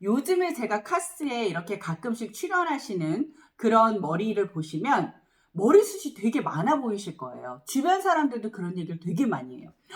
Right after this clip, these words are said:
"머리숱이 늘었어. 어머, 머리가 너무 풍성해졌어." 이런 얘기를 많이 하시는데,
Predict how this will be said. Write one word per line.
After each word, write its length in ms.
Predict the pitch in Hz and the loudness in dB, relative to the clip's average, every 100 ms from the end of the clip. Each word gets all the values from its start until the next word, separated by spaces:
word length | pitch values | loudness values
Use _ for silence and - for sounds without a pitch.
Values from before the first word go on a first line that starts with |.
| - - | -14 -8
"머리숱이 540 | - 247 427 - - 247 | 2 10 10 8 -2 2
늘었어. 560 | 214 302 403 - 269 | 4 4 2 -4 -6
어머, 800 | 269 254 - - - 294 403 539 | -4 -4 -4 -10 -2 2 2 2
머리가 400 | 233 226 302 339 | 0 4 4 4
너무 260 | 269 208 247 | 2 2 0
풍성해졌어." 1040 | - 440 523 508 480 311 233 - 175 185 170 | -4 -6 -4 -4 -2 -4 -6 -6 -4 -2 -2
이런 300 | 185 277 269 | 0 0 -2
얘기를 220 | 214 208 | -4 -4
많이 260 | 135 131 | -4 -4
하시는데, 720 | 180 190 - 147 151 156 135 | -6 -8 -8 -8 -4 -4 -4